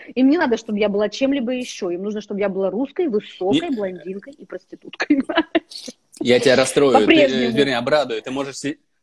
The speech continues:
Speaker 2: ты можешь сейчас быть ещё ай ти-специалистом, который взламывает сети.
Speaker 1: А,
Speaker 2: Это
Speaker 1: то есть у
Speaker 2: новая
Speaker 1: меня
Speaker 2: роль
Speaker 1: есть,
Speaker 2: для нас.
Speaker 1: у меня есть, да, ещё?
Speaker 2: Да,
Speaker 1: О,
Speaker 2: это,
Speaker 1: Господи,
Speaker 2: да, это но-,
Speaker 1: слушай.
Speaker 2: новая ро-, новая роль для русских. Ну,
Speaker 1: Я
Speaker 2: слушай,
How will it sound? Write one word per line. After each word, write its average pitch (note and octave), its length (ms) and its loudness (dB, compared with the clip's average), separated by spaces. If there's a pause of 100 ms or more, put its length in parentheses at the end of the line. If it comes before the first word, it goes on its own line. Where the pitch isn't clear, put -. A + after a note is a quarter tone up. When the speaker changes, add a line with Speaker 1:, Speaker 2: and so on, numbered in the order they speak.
Speaker 2:
ты C3+ 80 -6
можешь C#3 240 -4
сейчас B2+ 320 -8
быть C3+ 160 -6
ещё C#3 240 -6
ай B2+ 120 -2
ти-специалистом, A#2 920 -8 (200)
который A2+ 280 -2
взламывает G#2+ 460 -4
сети. - 380 -14
Speaker 1:
А, A3+ 160 -2
Speaker 2:
Это G#3+ 40 -4
Speaker 1:
то A#3 60 0
есть B3 120 0
у - 40 0
Speaker 2:
новая A#3 180 2
Speaker 1:
меня A#3+ 80 4
Speaker 2:
роль A#3+ 120 4
Speaker 1:
есть, A#3 100 -2
Speaker 2:
для - 100 -6
нас. - 160 -8
Speaker 1:
у A3+ 100 -8
меня A3 120 -6
есть, G#3 260 -4
да, G#3+ 140 -8
ещё? - 580 -12
Speaker 2:
Да, C4 200 -2
Speaker 1:
О, - 40 -8
Speaker 2:
это, - 80 -6
Speaker 1:
Господи, F2+ 340 -8
Speaker 2:
да, F#2+ 160 2
это G#2+ 140 -2
но-, A#2 200 0
Speaker 1:
слушай. B2+ 120 2
Speaker 2:
новая A#2+ 160 4
ро-, B2 240 0
новая A#2 300 -4
роль G#2+ 160 -4
для G2 160 -4
русских. - 300 -10 (1120)
Ну, D#4 120 0
Speaker 1:
Я - 60 4
Speaker 2:
слушай, D#4 100 0